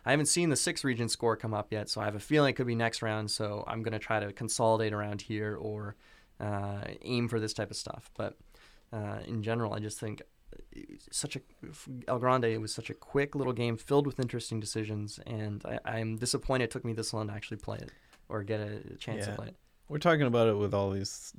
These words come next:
Speaker 2: sort of, "Oh, there's this strategy and this strategy." It's crazy simple.
Speaker 1: Yeah.
Speaker 2: Anybody could play.
Speaker 1: Yeah, yeah.
Speaker 2: Uh, pick it up,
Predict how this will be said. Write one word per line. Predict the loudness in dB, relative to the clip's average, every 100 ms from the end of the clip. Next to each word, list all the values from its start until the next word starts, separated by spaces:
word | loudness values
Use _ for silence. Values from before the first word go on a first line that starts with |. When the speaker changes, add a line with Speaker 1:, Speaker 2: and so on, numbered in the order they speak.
| -10
Speaker 2:
sort | -2 0
of, | -2 -4 -12 -2
"Oh, | 2 4
there's | 4 2
this | 0 0
strategy | 2 2 2 0 -2
and | 0
this | -2
strategy." | -2 -4 -2
It's | -4 -4 -10 -14 0
crazy | 6 8 6 4
simple. | 0 -2 -4 -4 -2
Speaker 1:
Yeah. | -2 -2 -6 -20 -20 -2
Speaker 2:
Anybody | 0 2 0
could | -2 -6
play. | -4 -2 -4 _ -2
Speaker 1:
Yeah, | 0 2
yeah. | 0 -6 _ _ _ -12 -8
Speaker 2:
Uh, | -8
pick | 2 6
it | 8
up, | 8